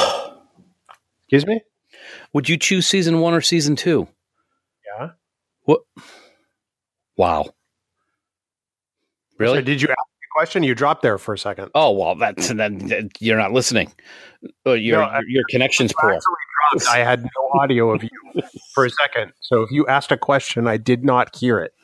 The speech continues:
Speaker 2: Would you choose, would you choose season one or season two?
Speaker 1: Um, season one.
Speaker 2: Okay.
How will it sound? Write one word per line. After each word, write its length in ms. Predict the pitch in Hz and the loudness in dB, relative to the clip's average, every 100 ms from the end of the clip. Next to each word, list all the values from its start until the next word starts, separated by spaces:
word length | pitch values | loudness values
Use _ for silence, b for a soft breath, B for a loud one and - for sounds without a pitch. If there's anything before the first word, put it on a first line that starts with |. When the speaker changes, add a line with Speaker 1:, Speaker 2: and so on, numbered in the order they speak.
| B B B | B B B
Speaker 2:
Would 300 | 117 120 127 | -4 -2 0
you 120 | 135 151 | 0 2
choose, 680 | - 156 107 98 131 - - | 2 2 4 4 2 -2 -2
would 180 | 131 | 0
you 200 | 117 196 | 2 2
choose 600 | - - 92 76 82 - - _ | 2 0 0 -2 -6 -10 -12 _
season 440 | - 110 98 98 | 0 2 2 2
one 360 | 95 90 82 78 _ _ | 0 0 -4 -10 _ _
or 120 | 101 | -2
season 360 | - 101 82 80 | 0 0 0 -2
two? 260 | - 80 - _ _ _ _ _ _ _ _ _ _ _ _ | -2 -4 -8 _ _ _ _ _ _ _ _ _ _ _ _
Speaker 1:
Um, 580 | 165 165 160 160 160 143 _ _ _ _ | 0 4 4 4 2 -2 _ _ _ _
season 320 | - 170 147 123 | -2 2 4 4
one. 340 | 127 120 107 _ _ _ _ 147 | 4 2 -2 _ _ _ _ -6
Speaker 2:
Okay. 260 | - 151 | -2 -4